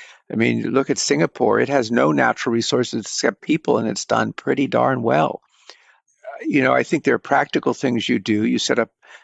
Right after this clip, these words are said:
a sovereign wealth fund so that when money starts flowing into the country, it doesn't flow all into,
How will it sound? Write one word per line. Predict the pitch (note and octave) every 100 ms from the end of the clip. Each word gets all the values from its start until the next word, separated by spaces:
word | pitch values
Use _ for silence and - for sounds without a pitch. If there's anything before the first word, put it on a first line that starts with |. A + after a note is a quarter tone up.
| _
a | A#2
sovereign | - C3 A#2+ A#2+ A#2 G#2
wealth | A#2 B2
fund | - A2+ G#2+ B2+
so | B2 B2 A2
that | A2 -
when | G#2+ A2+ A2+ A2+ A2+
money | A2+ A#2+
starts | - A#2+ G#2+
flowing | - B2 A2+
into | A2 - A2
the | G#2
country, | - C3+ C#3 - G#2 G#2+ _ - _ -
it | -
doesn't | B2+ B2 A#2+
flow | - B2 A#2 A2
all | - A2+ A2+ A#2
into, | - A#2+ A2 - - A2 A2 G2+